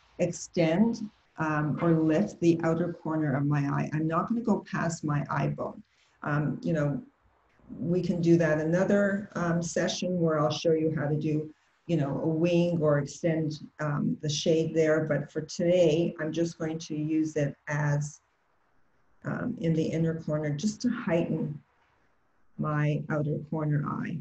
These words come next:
So I'm going into the outer corner and I'm pressing it, where in my crease, I was sweeping.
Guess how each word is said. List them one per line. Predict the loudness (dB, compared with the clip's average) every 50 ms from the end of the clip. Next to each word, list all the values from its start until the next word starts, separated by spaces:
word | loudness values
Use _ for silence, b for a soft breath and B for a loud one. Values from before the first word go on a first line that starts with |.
| -10 _ _ _
So | _ -8 -4 -2 -2
I'm | -2 -2 -2
going | -2 0 0 2 2 2 2 2
into | 0 -2 -2 -4 -6 -6 -4 -4 -2
the | -2 -2 -2 -2
outer | -2 -2 0 -2 -4
corner | -6 -4 -2 0 0 2 2 2 0
and | 0 0 -2 -2 -2
I'm | -2 -2 -4 -2
pressing | -2 0 0 0 -2 -4 -4 -2 -2
it, | -2 -4 -6 -10 _ _ _
where | -2 0 2 2 2 -2 -4 b b b b b b b b -2
in | 0 2 2
my | 2 2 0
crease, | -2 -4 -4 -2 0 2 2 4 2 2 0 -2 -10 -16 -14 _ -2
I | 0 2 4
was | 4 6 6 6 6 6 4 2 0 -8 -16 _ _ _
sweeping. | -20 -20 -16 -6 0 2 4 4 4 4 0 -4 -4 -4 -6 -8